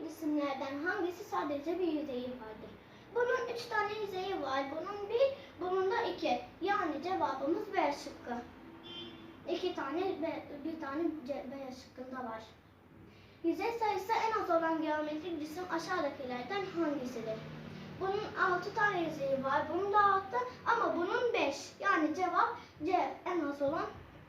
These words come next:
C şıkkında var. Tüm yüzeyleri birbirine eşit olan geometrik cisim aşağıdakilerden hangisidir?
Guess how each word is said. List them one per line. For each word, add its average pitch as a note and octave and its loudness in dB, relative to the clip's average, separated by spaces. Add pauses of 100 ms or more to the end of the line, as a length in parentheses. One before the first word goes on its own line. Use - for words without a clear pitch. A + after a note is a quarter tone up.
(180)
C C4 0
şıkkında B3+ -10
var. A3 -8 (2500)
Tüm A#4+ 6
yüzeyleri E4 6
birbirine E4 0
eşit E4+ 0
olan D#4+ 4
geometrik D4 0
cisim D4 -2
aşağıdakilerden C#4 -2
hangisidir? B3+ -4